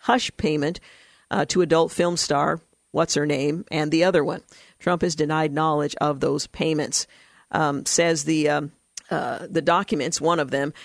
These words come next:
"As set forth below, there is probable cause to believe that Cohen made this payment to Clifford for the purpose of influencing the presidential election, and therefore that the payment was an excessive in-kind contribution to the Trump campaign," one of the documents said.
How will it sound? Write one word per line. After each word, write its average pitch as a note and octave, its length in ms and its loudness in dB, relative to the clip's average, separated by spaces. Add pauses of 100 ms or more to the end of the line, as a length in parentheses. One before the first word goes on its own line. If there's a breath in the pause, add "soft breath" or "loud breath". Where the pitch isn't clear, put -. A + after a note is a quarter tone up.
(140 loud breath)
"As E3+ 200 2
set A3 260 2
forth G#3 360 2
below, F#3+ 380 4
there E3 280 2
is E3 240 0
probable G#3+ 480 2
cause F#3 320 2
to E3+ 100 -6
believe E3+ 360 0
that D3 160 0
Cohen E3+ 340 0
made F3 240 2
this F#3+ 160 2
payment E3+ 400 0
to D#3 80 -4
Clifford G3 420 0
for D3+ 140 -2
the D3 80 -6
purpose F3+ 400 -2
of - 100 -2
influencing E3+ 640 0
the D3+ 80 -2
presidential D3+ 560 -2
election, F#3 400 0
and D#3+ 160 0
therefore D#3 500 2 (380 loud breath)
that C#3+ 100 -4
the D#3+ 80 -2
payment E3+ 380 0
was E3+ 260 2
an D#3 100 0
excessive E3+ 540 0
in-kind F3+ 540 0
contribution D#3+ 680 -2
to E3 120 -2
the D#3 80 0
Trump D3 300 -4
campaign," D#3 580 -2
one D3 120 -2
of D3+ 40 -2
the D3 80 -2
documents D3 540 -2
said. E3 340 2